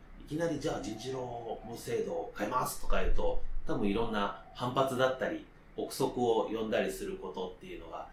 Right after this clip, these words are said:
よくあるんですけども、まあ、重則社長、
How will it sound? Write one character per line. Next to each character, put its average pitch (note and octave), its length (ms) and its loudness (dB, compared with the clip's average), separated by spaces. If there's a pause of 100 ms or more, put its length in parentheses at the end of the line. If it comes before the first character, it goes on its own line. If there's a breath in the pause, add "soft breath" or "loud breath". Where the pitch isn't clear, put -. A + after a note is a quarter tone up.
(120)
よ G2 140 2
く G2+ 120 0
あ - 80 0
る - 120 -8
ん - 40 -18
で - 120 -18
す - 100 -16
け - 100 -12
ど - 100 -14
も、 - 300 -8 (480 loud breath)
ま D#3 80 -10
あ、 - 20 -10
重 D#3 380 -6
則 C3+ 160 0
社 G#2 200 -8
長、 G#2 240 -4